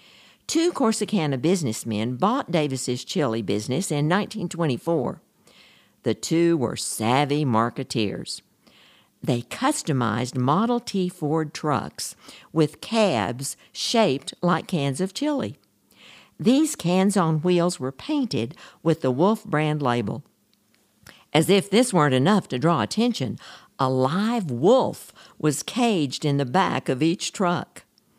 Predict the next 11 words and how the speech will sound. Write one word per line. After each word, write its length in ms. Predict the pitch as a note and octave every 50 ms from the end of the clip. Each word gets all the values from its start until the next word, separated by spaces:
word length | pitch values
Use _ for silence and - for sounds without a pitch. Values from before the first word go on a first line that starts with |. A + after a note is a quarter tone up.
| _ - - _ _ _ _
They 340 | - A#2+ D#3+ F3 G#3+ A3+ A3
built 400 | G3 D#3+ E3 F3+ F#3+ G#3 A3 -
a 60 | F3+
brand 640 | D3 C#3+ D3 D3 D3 C#3 C3+ C#3 C#3+ D3+ D#3 F3 E3 - - - - _ _
and 220 | C#3 C#3+ A#2+ E3 -
<laughs> 0 |
sold 400 | - - - - C#4+ - - C#3+
a 100 | C3+ B2
lot 400 | B2+ C3 C3+ D3 F3 F#3+ F#3 F#3
of 160 | F3+ D#3 -
chili 480 | - - D3+ B2+ A2 G2+ F#2+ F#2+ G#2